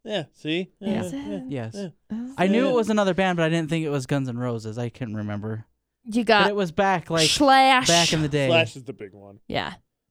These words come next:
Speaker 2: Duff McKagan.
Speaker 3: And I don't know the story behind
Speaker 2: And
Speaker 3: it.
Speaker 2: Matt Sorum, alongside Dave Kushner.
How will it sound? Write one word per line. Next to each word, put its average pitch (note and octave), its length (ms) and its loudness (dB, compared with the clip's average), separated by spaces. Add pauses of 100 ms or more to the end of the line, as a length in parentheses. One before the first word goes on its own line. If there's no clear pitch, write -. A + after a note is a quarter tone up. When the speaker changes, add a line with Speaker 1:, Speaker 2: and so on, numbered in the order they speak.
(640)
Speaker 2:
Duff G#3+ 220 2
McKagan. G#3+ 840 0 (640)
Speaker 3:
And D#3+ 100 0
I F#3 60 2
don't G3+ 160 0
know F#3 160 0
the E3 100 -2
story D3+ 360 -2
behind A#2+ 260 -4
Speaker 2:
And G3+ 100 4
Speaker 3:
it. - 20 4
Speaker 2:
Matt G#3+ 260 2
Sorum, F#3+ 680 2
alongside G3+ 540 2 (180)
Dave A3 280 4
Kushner. G#3+ 360 -2